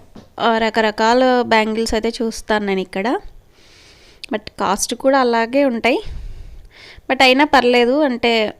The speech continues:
మనకు మంచి కలెక్షన్ దొరుకుతుందన్నమాట అక్కడ ఇక్కడ వెతికే బదులు. And ఫస్ట్ అయితే మనము దర్గాకు వెళ్ళొద్దాము. And దర్గాకు వెళ్ళొచ్చిన తర్వాత ఇది అటు సైడ్ అన్నమాట, ప్లే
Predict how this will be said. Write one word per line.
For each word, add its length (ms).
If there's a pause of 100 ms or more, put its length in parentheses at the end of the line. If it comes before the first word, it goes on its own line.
మనకు 500
మంచి 300
కలెక్షన్ 540
దొరుకుతుందన్నమాట 760
అక్కడ 280
ఇక్కడ 380 (160)
వెతికే 320
బదులు. 360 (1900)
And 160
ఫస్ట్ 320
అయితే 200
మనము 600 (640)
దర్గాకు 440
వెళ్ళొద్దాము. 840 (1400)
And 160
దర్గాకు 400
వెళ్ళొచ్చిన 480
తర్వాత 260
ఇది 400
అటు 200
సైడ్ 320
అన్నమాట, 360
ప్లే 360